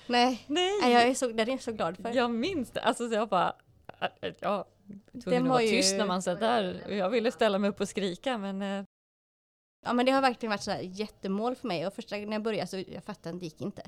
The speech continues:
Speaker 1: överhuvudtaget. Och så öva, öva, öva, ja. Och så började jag lära mig, precis när jag blev gravid så började jag lära mig. Men då började det bli lite tungt, så att då fick jag ju lägga ner. Och så vågade jag inte heller.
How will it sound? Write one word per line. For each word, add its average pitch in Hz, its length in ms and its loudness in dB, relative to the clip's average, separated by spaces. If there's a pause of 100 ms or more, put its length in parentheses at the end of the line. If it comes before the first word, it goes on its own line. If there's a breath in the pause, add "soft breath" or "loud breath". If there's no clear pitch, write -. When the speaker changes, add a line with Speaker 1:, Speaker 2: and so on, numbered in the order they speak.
(160)
Speaker 1:
överhuvudtaget. 180 920 -10 (1080 soft breath)
Och 226 120 -12
så - 80 -6
öva, 196 260 -2
öva, 175 200 -6
öva, 180 240 -8
ja. 240 180 -2
Och - 240 -8
så 247 80 -8
började 220 280 -6
jag 180 100 -6
lära 175 240 -4
mig, 175 320 -4
precis 233 400 -6
när 240 60 -4
jag 202 60 -4
blev 185 120 -6
gravid 175 280 -6
så 190 80 -12
började 165 240 -4
jag 160 60 -6
lära - 80 -8
mig. 185 140 -4
Men 202 100 -2
då 208 60 -6
började 208 220 -4
det 180 40 -10
bli 165 80 -4
lite - 120 -12
tungt, 202 260 -8
så - 100 -10
att 208 80 -12
då 214 60 -12
fick - 140 -14
jag 202 140 -2
ju 196 60 -2
lägga 180 180 -4
ner. 156 220 -8 (960 loud breath)
Och - 120 -2
så 226 80 0
vågade 190 340 0
jag 202 80 2
inte 208 140 -6
heller. 196 320 -4